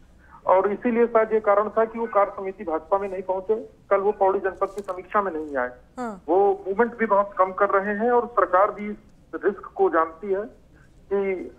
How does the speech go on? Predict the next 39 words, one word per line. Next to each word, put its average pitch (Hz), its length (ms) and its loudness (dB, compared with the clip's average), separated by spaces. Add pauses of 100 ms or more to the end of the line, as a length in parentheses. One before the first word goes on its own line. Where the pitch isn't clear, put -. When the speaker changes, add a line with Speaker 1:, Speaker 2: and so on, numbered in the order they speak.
Speaker 1:
और 175 200 4
दायित्वधारी 214 600 0
जो 214 160 -4
शमशेर 208 340 -2
सत्याल 202 440 0
हैं, 208 80 -8
उनके 220 240 -2
द्वारा 196 200 2
कुछ 196 220 -8
इस - 160 -20
प्रकार 175 220 0
से 175 160 -4
बयानबाजी 165 540 0
की 185 160 -6
गई, 196 120 2
जिससे 190 300 -2
भी 175 80 -4
सरकार 151 340 -2
चिंतित 185 420 -6
है। 233 60 -12
Speaker 2:
हम्म। 214 480 -12
Speaker 1:
सूत्र 247 400 -2
बताते 220 420 2
हैं 226 180 2
कि 247 100 -6
सत्याल 208 420 2
से 208 220 -2
चार्ज 185 400 0
लिया 170 140 2
जा 180 120 4
सकता 190 320 -4
है 196 60 2
कर्मकार 180 400 0
बोर्ड 175 220 -4
से 180 100 -6
उठाए 147 280 2
जा 170 120 4
सकते 170 340 -10
हैं 240 200 -8